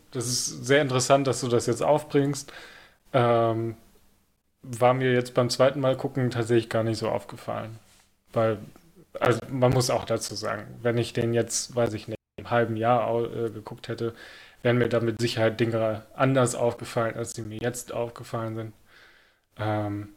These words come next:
mir sind ein paar Dinge aufgefallen, die, die auf jeden Fall, ja, äh, weiß ich nicht, ähm,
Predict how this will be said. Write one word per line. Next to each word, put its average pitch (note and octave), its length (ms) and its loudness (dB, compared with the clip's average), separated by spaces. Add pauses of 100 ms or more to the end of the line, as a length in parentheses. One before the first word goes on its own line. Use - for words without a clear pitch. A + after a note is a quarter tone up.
(220)
mir A#2 100 4
sind C#3+ 280 4
ein B2+ 280 -4
paar D#3+ 220 4
Dinge D3+ 320 4
aufgefallen, C3 720 4
die, B2 340 0
die B2 180 -2
auf A#2 180 -2
jeden B2 160 0
Fall, A#2+ 640 4 (1200)
ja, A#2 520 4
äh, D#2 500 -2 (300)
weiß A#2 260 -4
ich - 160 -16
nicht, - 360 -14 (120)
ähm, A2+ 420 -8